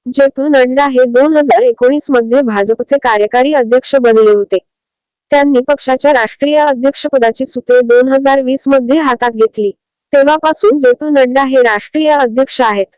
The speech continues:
जे पी नड्डा यांच्यानंतर भाजपचा नवा राष्ट्रीय अध्यक्ष कोण, याची चर्चा आता होत आहे. जे पी नड्डा यांच्या आधी अमित शहा आणि नितीन गडकरी हे भाजपचे राष्ट्रीय अध्यक्ष होते.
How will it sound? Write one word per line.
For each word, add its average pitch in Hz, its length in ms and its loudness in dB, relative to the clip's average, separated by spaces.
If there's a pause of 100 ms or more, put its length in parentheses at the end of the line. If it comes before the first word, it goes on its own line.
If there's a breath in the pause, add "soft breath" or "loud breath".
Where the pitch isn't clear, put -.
(480)
जे 285 120 0
पी 277 200 -4
नड्डा 262 340 2
यांच्यानंतर 262 760 0
भाजपचा 226 600 -2
नवा 233 300 0
राष्ट्रीय 269 460 -2
अध्यक्ष 254 480 0
कोण, 220 300 2 (340)
याची 254 380 -2
चर्चा 254 380 0
आता 254 280 -2
होत 247 240 0
आहे. 208 220 -4 (460)
जे 277 140 2
पी 262 140 -6
नड्डा 269 400 0
यांच्या 262 400 0
आधी 262 180 0
अमित 277 320 0
शहा 254 300 -2
आणि 247 260 2
नितीन 262 360 0
गडकरी 247 420 2
हे 254 160 0
भाजपचे 240 540 -2
राष्ट्रीय 269 460 -2
अध्यक्ष 233 480 -2
होते. 214 280 2